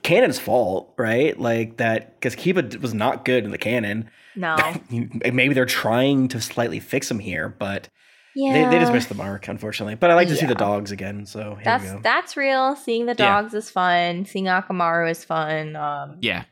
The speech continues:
Speaker 3: Being a pet lover, these episodes rule.
Speaker 2: Yeah, yeah, yeah, yeah.
Speaker 1: I, I don't like Akamaru's design. It's weird.
Speaker 2: It is a little weird, but I like Akamaru more than I like Kiba.
Speaker 3: Yeah, I
Speaker 1: Well,
Speaker 3: like
Speaker 1: sure.
Speaker 3: Akamaru's personality.
Speaker 1: He's a good boy.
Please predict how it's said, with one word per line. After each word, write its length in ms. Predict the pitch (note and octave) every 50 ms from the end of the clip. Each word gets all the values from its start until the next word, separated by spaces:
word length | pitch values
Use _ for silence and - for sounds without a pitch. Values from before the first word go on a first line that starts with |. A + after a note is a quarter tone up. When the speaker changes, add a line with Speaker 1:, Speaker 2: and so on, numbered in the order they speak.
| _ _ -
Speaker 3:
Being 180 | C3+ D#3+ F#3 E3+
a 40 |
pet 280 | - - - B2+ - -
lover, 320 | G2+ G2 F2+ F2 F2 F2
these 260 | F2 - - A#2 G2+ G#2
episodes 380 | G2 - - G#2 - - -
rule. 240 | B1+ C2+ A#1+ - -
Speaker 2:
Yeah, 420 | - G3+ G3+ F#3 E3+ D#3 C#3 C#3+ D3+
yeah, 180 | - G2+ A2+ G#2
yeah, 160 | - - - - F3+
yeah. 180 | - - - -
Speaker 1:
I, 60 | B3
I 20 |
don't 220 | C#4+ D#4+ C#4+ - -
like 200 | - G3+ G3+ -
Akamaru's 580 | E3 D#3 D3 E3 D3 C#3 C#3 C#3 C3 B2+ A2
design. 500 | A2+ A#2 G#2+ F#2+ - - - - - - -
It's 160 | - - - -
weird. 220 | A2 A2 - - _ _ _ _ _ _ -
Speaker 2:
It 140 | F#4+ B4+ A4
is 160 | F4 D#4+ C#4+
a 60 | D#4
little 240 | D4+ D4+ D4+ D4+ D4
weird, 380 | D4 D4 D4 D4 D4 D4 C#4+ C#4+ -
but 220 | D4+ D4+ - - - _ -
I 320 | C#4+ D#4+ E4+ F4 E4+ E4 - - - -
like 580 | C4+ C#4+ C#4+ D4+ D4+ D4+ E4 G4+ A4+ - - - -
Akamaru 1080 | C#4+ F#4 F#4 - - C#4+ C4+ C#4 C4+ C#4 C#4+ C4+ B3 A3+ A3 G#3+ G#3+ G#3 G3 G3 -
more 320 | - A3 A#3+ B3+ C#4 D4 D#4+
than 200 | - C#4 C4 B3
I 160 | A3+ A3 A3
like 340 | G3+ F#3+ G3 G#3 A3+ A3 -
Kiba. 560 | - - G#3+ A3+ A3+ C4+ C#4+ D#4 F4 F#4 F#4+ F#4+ -
Speaker 3:
Yeah, 360 | - D#3 F#3 E3+ A#2 F#2 F2+ - _ - -
I 80 | C#3
Speaker 1:
Well, 20 | D#3
Speaker 3:
like 120 | G#3 A#3
Speaker 1:
sure. 80 | C4+ B3+ A3+
Speaker 3:
Akamaru's 160 | A3 F#3 D3
personality. 580 | - - E3+ C#3+ - - F#2+ F#2 F#2 - - F3+
Speaker 1:
He's 60 | -
a 40 | D#3
good 60 | C3+
boy. 240 | C3 B2+ B2 A2+ A2